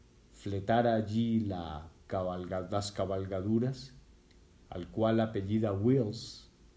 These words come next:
el distinguido caballero don Patricio Wills,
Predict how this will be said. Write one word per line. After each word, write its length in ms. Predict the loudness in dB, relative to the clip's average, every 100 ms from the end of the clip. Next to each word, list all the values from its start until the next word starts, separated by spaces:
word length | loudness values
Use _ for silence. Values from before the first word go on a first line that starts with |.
| -20 _ _ -20 -20 -20 -20 -20 -20 -20 -20 -20 -8
el 160 | -2
distinguido 720 | 0 0 4 4 4 4 4 4
caballero 560 | 2 2 2 2 2
don 200 | 2 0
Patricio 640 | 0 0 0 0 0 0 0
Wills, 840 | 2 2 2 -2 -10 -14 -18 -20